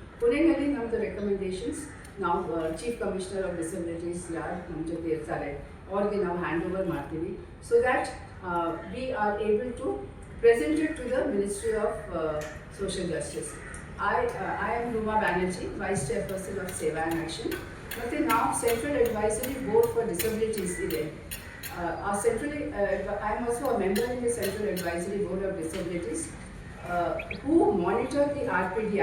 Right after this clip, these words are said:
Act. ಈ ಆರ್ ಪಿ ಡಿ Act ಪಾಲಿಸಿ ಮಾಡಾಗಿದೆ, but ಈ ಪಾಲಿಸಿದು ಯಾವ ಥರ ಇಂಪ್ಲಿಮೆಂಟೇಷನ್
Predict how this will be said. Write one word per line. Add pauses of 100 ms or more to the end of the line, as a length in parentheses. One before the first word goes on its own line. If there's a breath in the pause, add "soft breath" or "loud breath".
Act.
ಈ (100)
ಆರ್
ಪಿ
ಡಿ (140)
Act (140)
ಪಾಲಿಸಿ (260)
ಮಾಡಾಗಿದೆ, (140)
but (280)
ಈ (200)
ಪಾಲಿಸಿದು (180)
ಯಾವ (140)
ಥರ (140)
ಇಂಪ್ಲಿಮೆಂಟೇಷನ್